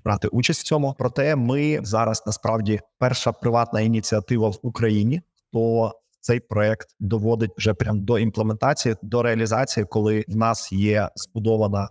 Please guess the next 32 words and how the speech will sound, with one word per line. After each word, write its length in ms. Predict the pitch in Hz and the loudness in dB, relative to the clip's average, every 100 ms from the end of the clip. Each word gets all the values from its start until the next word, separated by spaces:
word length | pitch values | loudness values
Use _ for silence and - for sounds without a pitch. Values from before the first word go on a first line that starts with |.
| - | -8
зроблена 560 | 92 110 110 104 101 101 | -2 0 2 2 2 0
перша 640 | - 120 - - 107 92 | 0 -2 0 0 0 0
житлова 460 | 104 95 110 107 101 | -4 0 2 2 0
секція, 380 | - - 160 | -2 -2 -2
перший 340 | 127 110 - 101 | 0 -2 0 0
житловий 340 | 98 110 107 | 0 0 0
блок. 360 | 90 107 151 - _ | 2 0 0 -6 _
І 500 | 110 107 107 107 107 | 0 2 4 2 2
ми, 400 | 95 110 120 120 | 0 0 0 0
в 80 | 113 | -2
принципі, 500 | - 120 120 - 110 | -2 -2 -2 -2 -2
готові 340 | 101 104 117 107 | -2 0 0 0
до 140 | 110 | 0
презентації. 720 | - 104 110 110 139 - 139 - _ | 0 0 2 2 0 -2 -4 -6 _
Загалом 600 | - 113 120 123 139 123 | -4 0 0 0 0 0
на 100 | 110 | 0
цій 140 | - | 0
ділянці 440 | 107 107 113 113 104 | 0 2 2 0 -2
в 20 | |
шість 240 | - 104 | 0 0
гектарів 440 | 107 - 143 165 165 | 0 0 0 0 -2
у 40 | 113 | 0
нас 200 | 113 110 | 0 0
буде 420 | 107 113 107 101 - | -4 0 0 0 -6
сімнадцять 600 | - 117 120 117 - 101 | -4 0 0 0 0 -2
житлових 380 | 104 113 107 | 0 0 0
секцій. 480 | - 143 151 - 123 - - | 0 -2 -2 -2 -2 -2 -10
Стандартно 840 | - - 123 123 117 113 - 101 95 - _ _ | -14 -6 -2 0 0 0 -2 -2 -2 -4 _ _
одна 320 | 113 107 113 | -2 0 2
житлова 380 | 110 95 101 104 | 0 0 0 0
секція 520 | - 147 - 127 104 95 | 0 -4 -2 0 0 0
містить 520 | 113 123 - 107 - | 0 0 -2 -6 -6